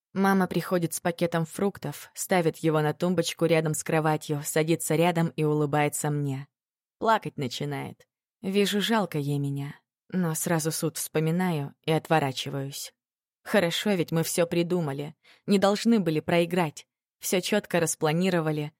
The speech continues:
доказательств нашли достаточно. Мама берёт меня за руку, сжимает. Я не отдёргиваю,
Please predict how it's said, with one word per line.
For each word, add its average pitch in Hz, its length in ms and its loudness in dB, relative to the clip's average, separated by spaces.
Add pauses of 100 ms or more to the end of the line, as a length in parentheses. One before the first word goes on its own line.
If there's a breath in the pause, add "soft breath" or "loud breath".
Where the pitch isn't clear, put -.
(140)
доказательств 175 840 0
нашли 170 360 0
достаточно. 160 840 -2 (920)
Мама 170 300 0
берёт 165 340 2
меня 170 220 0
за 185 220 2
руку, 156 240 -4
сжимает. 160 600 -2 (400)
Я 202 160 2
не 170 140 2
отдёргиваю, 165 880 -2